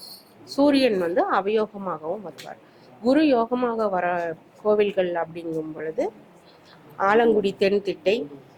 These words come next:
ஆ, குரு பகவான், திருச்செந்தூர் குரு பகவான், குபேரன் வழிபாடு இதெல்லாம் எடுக்கும்போது ரொம்பவும் சிறப்பா இருக்கும். அதே வளர்பிறையில பிறந்தவங்க விநாயகர் வழிபாடு, ஆஞ்சநேயர் வழிபாடு, ஜீவசமாதிகள் வழிபாடையும் சேர்ந்து எடுத்துக்கிறது ரொம்ப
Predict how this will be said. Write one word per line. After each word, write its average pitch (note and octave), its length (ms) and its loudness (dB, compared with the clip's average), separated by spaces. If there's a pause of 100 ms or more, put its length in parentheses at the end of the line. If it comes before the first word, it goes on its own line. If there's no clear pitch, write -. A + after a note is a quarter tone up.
(300)
ஆ, F3 280 0 (100)
குரு A3 180 4
பகவான், F3+ 480 0
திருச்செந்தூர் G3+ 580 0
குரு F3 180 -6
பகவான், E3+ 460 -4 (460)
குபேரன் A3 480 2
வழிபாடு E3+ 640 0
இதெல்லாம் G#3 400 2
எடுக்கும்போது F#3 720 -2
ரொம்பவும் G3 500 2
சிறப்பா F3+ 420 0
இருக்கும். E3 420 -12 (380)
அதே G#3+ 280 2
வளர்பிறையில G#3 720 0
பிறந்தவங்க F3 600 -10 (440)
விநாயகர் A#3 480 2
வழிபாடு, F3+ 580 -2
ஆஞ்சநேயர் G3 600 -4
வழிபாடு, E3 640 -4 (240)
ஜீவசமாதிகள் G3+ 1040 -2
வழிபாடையும் D#3+ 640 -8
சேர்ந்து A3 400 -2
எடுத்துக்கிறது F#3 600 -2
ரொம்ப F#3+ 260 0